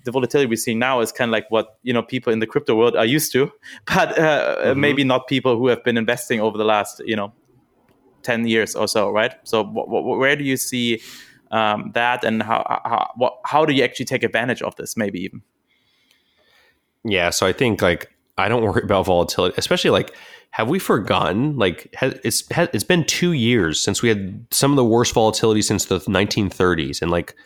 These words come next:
Speaker 2: I, I'm, I'm sorry, I'm not trying to be like, like, a nut-, like, it's not important what's happening right now, but, like, I watched my portfolio drop ten percent in a day.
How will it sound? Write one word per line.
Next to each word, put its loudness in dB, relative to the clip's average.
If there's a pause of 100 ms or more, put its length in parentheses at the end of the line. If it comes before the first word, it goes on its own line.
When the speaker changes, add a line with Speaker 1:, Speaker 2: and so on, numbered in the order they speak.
(520)
Speaker 2:
I, 0
I'm, 0
I'm 0
sorry, 2
I'm 2
not 2
trying 2
to 2
be 2
like, 2 (120)
like, -2
a -2
nut-, 0
like, 2
it's -6
not 0
important 0
what's -2
happening 0
right 2
now, 0
but, 2
like, -2 (420)
I 2
watched 2
my 4
portfolio 2
drop 0
ten 0
percent 0
in 0
a 0
day. -2